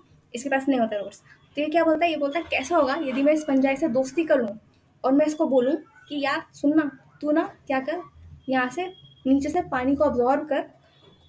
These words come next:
और उसको लेके मेरे लिए आ जा।" है ना? तो फंजाई बोलता है, "अच्छा, मैं ऐसा करूँगा तो मेरे को क्या मिलेगा?"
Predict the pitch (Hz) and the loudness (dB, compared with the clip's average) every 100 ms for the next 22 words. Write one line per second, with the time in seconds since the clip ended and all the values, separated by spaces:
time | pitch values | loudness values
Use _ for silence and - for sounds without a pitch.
0 | - 320 494 - 320 247 226 311 233 214 | -4 -4 -4 -6 -2 -2 0 0 0 -2
1 | 226 240 285 311 - - - - _ _ | -2 -4 -4 -8 -12 -20 -20 -20 _ _
2 | _ _ _ - - - - 302 359 320 | _ _ _ -20 -20 -20 -6 -2 -2 -4
3 | 330 311 294 330 311 294 - - 254 - | -2 2 6 6 6 4 2 0 -10 -12
4 | 427 - _ 269 285 370 349 349 370 370 | -14 -18 _ -4 -4 0 0 0 0 0
5 | 330 427 403 247 202 196 226 | 0 0 -2 -4 -4 -8 -10